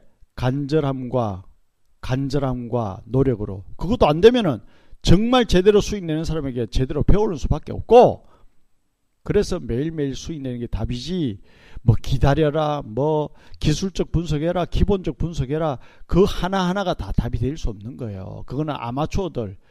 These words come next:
중수 정도 되는 사람이 하는 얘기지, 강현수처럼 정말 실전 프로가 돼보세요. 그런 이야기 안 합니다. 미래는 알 수 없다. 그것이 답이고, 나만의 기법을 가지고 내가 매일매일 수익을 내야 된다. 그것이 답입니다.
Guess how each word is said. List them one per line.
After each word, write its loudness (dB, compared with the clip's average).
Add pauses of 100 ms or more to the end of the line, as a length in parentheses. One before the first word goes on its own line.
(120)
중수 -8
정도 -4
되는 -2
사람이 -2
하는 -4
얘기지, 8 (1080)
강현수처럼 -2 (460)
정말 -2
실전 -4
프로가 0
돼보세요. -4
그런 -8
이야기 -14
안 -20
합니다. -20 (720)
미래는 8
알 10
수 6
없다. 8
그것이 -4
답이고, 8 (300)
나만의 6
기법을 8
가지고 6
내가 6
매일매일 6
수익을 4
내야 12
된다. 6
그것이 0
답입니다. 2